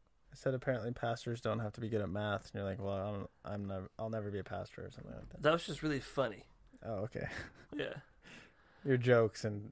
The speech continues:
Speaker 1: real, you know, real stuff
Speaker 2: Yeah.
Speaker 1: is hard
Speaker 2: Yeah,
Speaker 1: to tell
Speaker 2: yeah.
Speaker 1: sometimes.
Speaker 2: Uh, if it's funny, it's probably a joke.
Speaker 1: Okay.
Speaker 2: <laughs>
Speaker 1: I didn't laugh at that, though.
Speaker 2: You,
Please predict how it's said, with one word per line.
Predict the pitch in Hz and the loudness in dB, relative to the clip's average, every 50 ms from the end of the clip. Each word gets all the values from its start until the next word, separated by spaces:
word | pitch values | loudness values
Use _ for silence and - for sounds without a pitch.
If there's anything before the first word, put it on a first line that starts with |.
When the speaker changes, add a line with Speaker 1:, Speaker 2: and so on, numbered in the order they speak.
| - - | -14 -12
Speaker 1:
real, | - 104 107 104 104 98 95 95 95 95 - - _ - | -8 -4 -2 -2 0 0 0 0 0 -2 -4 -8 _ -10
you | 107 101 | -8 -6
know, | 92 90 113 117 | -6 -6 -8 -8
real | - 95 98 92 95 92 - - - _ _ _ | -8 -6 -4 -4 -4 -6 -6 -10 -18 _ _ _
stuff | 170 160 151 | -2 -2 2
Speaker 2:
Yeah. | 143 135 113 104 - - | 2 2 2 0 -2 -6
Speaker 1:
is | - - - - - - _ _ - | -8 -12 -14 -14 -18 -20 _ _ -10
hard | - - 151 | -6 -4 -2
Speaker 2:
Yeah, | 143 - | -2 -2
Speaker 1:
to | - | -2
tell | - - - | -4 -6 -8
Speaker 2:
yeah. | - | -10
Speaker 1:
sometimes. | - - - - - 143 - - - - _ _ - - - - - - - - - - - - - - | -10 -10 -12 -12 -12 -14 -16 -16 -20 -20 _ _ -20 -20 -20 -20 -20 -20 -20 -20 -20 -20 -20 -14 0 4
Speaker 2:
Uh, | 143 139 131 - | 6 6 6 6
if | 147 131 | 4 2
it's | 143 139 - | 2 -2 -4
funny, | - - 147 147 147 156 156 156 | 2 6 6 8 8 6 4 2
it's | 147 - - | 0 -2 -2
probably | - - 123 120 123 | 0 0 0 0 0
a | 120 120 | -4 -6
joke. | 123 - 131 120 - - - - - - - - - - - - | -6 -6 -6 -6 -6 -10 -14 -16 -16 -16 -18 -20 -20 -14 -4 0
Speaker 1:
Okay. | - - - - - - 147 - - - 147 - - - | 0 0 0 -2 -6 -6 -8 -10 -2 -2 -2 -2 0 0
Speaker 2:
<laughs> | 185 180 - - - - - - - - - - - - - - - - | 0 0 0 -2 -8 -10 -10 -10 -12 -14 -12 -12 -12 -12 -12 -4 6 10
Speaker 1:
I | 135 | 12
didn't | 151 180 165 120 104 | 12 12 12 8 6
laugh | 110 117 147 156 - | 4 4 4 2 0
at | - | -4
that, | - - - - | -8 -8 -10 -8
though. | - - - - - - - _ _ - - - - - - - - | -10 -12 -12 -14 -18 -20 -20 _ _ -20 -20 -20 -20 -20 -20 -12 -4
Speaker 2:
You, | - 175 190 196 | -2 0 0 0